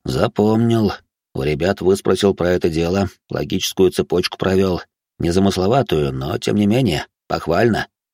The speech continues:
«Себастьян», повторил Равнин, которому в этот момент очень захотелось горделиво улыбнуться.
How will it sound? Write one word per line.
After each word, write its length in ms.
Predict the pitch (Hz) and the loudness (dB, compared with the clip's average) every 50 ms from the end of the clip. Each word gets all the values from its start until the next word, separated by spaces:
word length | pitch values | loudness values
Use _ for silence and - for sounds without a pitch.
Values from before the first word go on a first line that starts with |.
| _ _ _ _ _ _ _ _ - | _ _ _ _ _ _ _ _ -6
«Себастьян», 800 | - - - - 120 131 - - - 110 104 87 78 - - - - _ _ _ _ _ _ _ | -4 -2 -2 0 -2 -2 -2 -2 0 0 0 0 0 -4 -8 -12 -16 _ _ _ _ _ _ _
повторил 400 | - - - - 76 78 78 78 | -10 -8 -4 -2 0 0 0 0
Равнин, 340 | 78 78 78 92 123 127 113 | -2 -4 -2 0 0 0 -2
которому 500 | - - - - - - - 107 104 101 | -2 -6 -10 -8 -4 -2 0 2 2 2
в 60 | 98 | 2
этот 180 | 101 - - - | 2 0 0 0
момент 340 | 104 95 98 98 95 92 - - | 2 2 2 2 0 -2 -4 -4
очень 280 | - 107 104 - 107 101 | -4 -2 0 0 0 0
захотелось 480 | 98 - 92 87 - 104 98 92 85 | 0 0 -2 0 0 0 0 0 0
горделиво 420 | - 92 90 85 90 87 87 85 82 | 0 -2 0 0 0 0 0 -2 -2
улыбнуться. 640 | - 92 92 90 87 82 71 69 - - 65 | 0 0 0 0 0 -2 -6 -6 -8 -10 -10